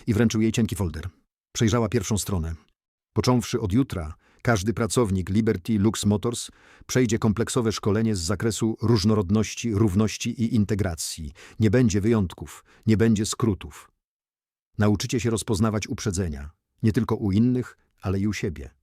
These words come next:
Nauczycie się, co znaczy traktować każdego klienta z godnością, nie tylko tych, którzy wchodzą ubrani w luksus”.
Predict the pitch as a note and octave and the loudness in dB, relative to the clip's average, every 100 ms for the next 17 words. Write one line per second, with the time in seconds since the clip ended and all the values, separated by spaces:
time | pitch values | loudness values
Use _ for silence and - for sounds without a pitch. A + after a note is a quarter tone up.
0 | _ _ _ _ _ - A2 G#2+ C#3+ A2 | _ _ _ _ _ 0 0 2 -2 -2
1 | G#2+ C#3 G#2 G#2+ B2 A2+ G#2+ A2+ G#2 - | -2 0 0 0 -2 -4 -2 -2 -2 -4
2 | G#2 G2 G#2 F#2 G#2+ G#2 F#2+ A2+ A2+ A#2 | -2 0 -2 0 0 0 -2 -2 0 -4
3 | - C#2+ C2 _ _ _ _ - F#3 C3 | -6 -12 -14 _ _ _ _ -2 2 2
4 | G#2 - F#2+ G#2 - _ _ A2 G#2 - | 0 -4 -6 -6 -18 _ _ -2 0 0
5 | G2 G#2 - C#3 F#2+ G2 G2 - D2 - | 0 0 0 -2 -2 0 -2 -4 -14 -16